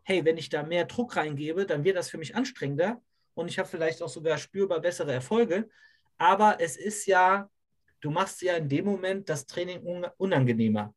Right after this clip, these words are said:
weil anstrengender. Und das ist das, warum wir dann eben gesagt haben, hey, wenn du ein E M G drauflegst und ich mach diesen Curl, ne, mit den zwanzig Kilo, und dann hast du meinetwegen dreihundert Mikrovolt.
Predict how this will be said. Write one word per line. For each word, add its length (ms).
weil 340
anstrengender. 680
Und 220
das 200
ist 180
das, 200
warum 380
wir 140
dann 200
eben 220
gesagt 340
haben, 220
hey, 360
wenn 300
du 600
ein 100
E 100
M 140
G 140
drauflegst 760
und 140
ich 100
mach 180
diesen 240
Curl, 380
ne, 240
mit 100
den 80
zwanzig 340
Kilo, 340
und 100
dann 140
hast 200
du 60
meinetwegen 640
dreihundert 400
Mikrovolt. 520